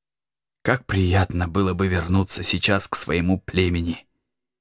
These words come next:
выставив на показ перед их завистливыми глазами этот удивительный наряд.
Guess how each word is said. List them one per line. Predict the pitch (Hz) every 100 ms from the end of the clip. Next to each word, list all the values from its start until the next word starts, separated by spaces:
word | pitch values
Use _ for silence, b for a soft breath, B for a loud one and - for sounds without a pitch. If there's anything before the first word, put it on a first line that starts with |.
| _ _ -
выставив | 202 - - 85 82
на | - 82
показ | 82 80 - 90 -
перед | - 78 78
их | 87
завистливыми | 87 90 98 95 - 85 85 85
глазами | 82 85 78 90 82 78
этот | 73 78
удивительный | 80 78 82 85 80 80
наряд. | 80 71 71 -